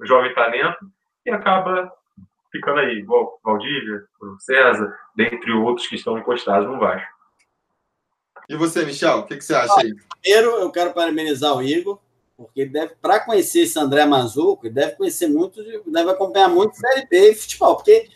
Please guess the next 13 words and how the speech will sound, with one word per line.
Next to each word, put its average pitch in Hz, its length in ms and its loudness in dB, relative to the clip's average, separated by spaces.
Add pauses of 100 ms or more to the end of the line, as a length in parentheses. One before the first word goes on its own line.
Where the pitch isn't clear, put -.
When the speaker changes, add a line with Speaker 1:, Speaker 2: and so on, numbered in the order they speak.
(100)
Speaker 3:
eu 277 100 2
não 403 120 4
vou - 140 2
perder 247 300 4
meu 247 200 4
tempo 226 300 4
acompanhando 208 480 2
Série 190 320 0
B, 170 280 2
André 311 320 2
Mazuco, 381 600 2
Mazuca, 165 840 0
esse, - 340 -12